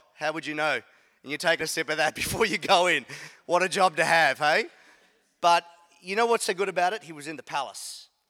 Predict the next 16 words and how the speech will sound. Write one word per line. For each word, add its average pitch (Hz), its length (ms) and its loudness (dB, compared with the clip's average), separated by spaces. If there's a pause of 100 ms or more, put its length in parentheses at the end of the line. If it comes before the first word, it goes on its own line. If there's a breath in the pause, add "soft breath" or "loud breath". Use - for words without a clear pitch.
(340)
and 135 120 -8
he 139 80 -4
learnt 160 300 0 (460)
to 143 100 -8
see 143 420 -4
how 151 220 0
the 123 120 -6
king 165 600 -6 (300 soft breath)
and 135 120 -8
his 196 200 -4
nobles 151 520 0
and 147 80 -8
all 175 140 -2
those 185 220 4
around 156 640 -2 (1400)
ran 147 560 2